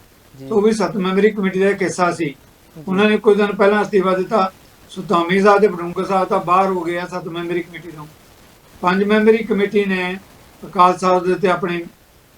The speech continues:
Speaker 2: ਗੱਲਬਾਤ ਕਰਨ ਤੋਂ ਬਾਅਦ ਹੁਣ ਇਹ ਸੁਨੇਹਾ ਦਿੱਤਾ ਇਸ ਗੱਲ ਦਾ ਕਿ ਅਠਾਰਾਂ ਮਾਰਚ ਤੋਂ ਅਸੀਂ ਬਕਾਇਦਾ ਸ਼੍ਰੋਮਣੀ ਅਕਾਲੀ ਦਲ ਦੀ ਭਰਤੀ ਸ਼ੁਰੂ ਕਰਨ ਲੱਗੇ ਹਾਂ।
Speaker 1: ਜੀ।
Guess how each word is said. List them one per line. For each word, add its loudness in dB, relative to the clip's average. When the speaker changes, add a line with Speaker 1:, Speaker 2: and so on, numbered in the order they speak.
Speaker 2:
ਗੱਲਬਾਤ 2
ਕਰਨ -4
ਤੋਂ -8
ਬਾਅਦ -2
ਹੁਣ -4
ਇਹ 2
ਸੁਨੇਹਾ -4
ਦਿੱਤਾ -4
ਇਸ -10
ਗੱਲ -4
ਦਾ -4
ਕਿ -4
ਅਠਾਰਾਂ -2
ਮਾਰਚ 2
ਤੋਂ -6
ਅਸੀਂ -2
ਬਕਾਇਦਾ -6
ਸ਼੍ਰੋਮਣੀ -10
ਅਕਾਲੀ -6
ਦਲ -6
ਦੀ -6
ਭਰਤੀ 0
ਸ਼ੁਰੂ 0
ਕਰਨ 0
ਲੱਗੇ -4
ਹਾਂ। -2
Speaker 1:
ਜੀ। -10